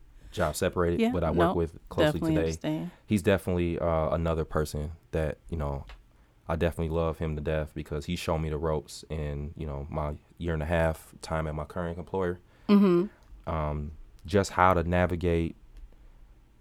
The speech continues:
Speaker 1: um, speak up about certain situations,
Speaker 2: Mm-hmm.
Speaker 1: be an influencer, you know, be great at what you do.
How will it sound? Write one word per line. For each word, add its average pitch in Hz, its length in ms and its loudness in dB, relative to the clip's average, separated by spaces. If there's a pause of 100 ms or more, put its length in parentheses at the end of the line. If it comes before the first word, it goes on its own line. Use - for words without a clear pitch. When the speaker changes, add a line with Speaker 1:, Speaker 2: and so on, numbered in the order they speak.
(200)
Speaker 1:
um, 78 640 -4 (1000)
speak - 320 0
up 87 160 4
about 82 440 4
certain 87 240 4
situations, 82 920 2
Speaker 2:
Mm-hmm. 175 260 2
Speaker 1:
be 95 120 4
an 80 100 2
influencer, 82 1000 -2
you 82 60 -8
know, 76 140 -4
be 82 160 -4
great 82 260 2
at 78 100 0
what 85 200 0
you 82 80 -4
do. 78 340 -2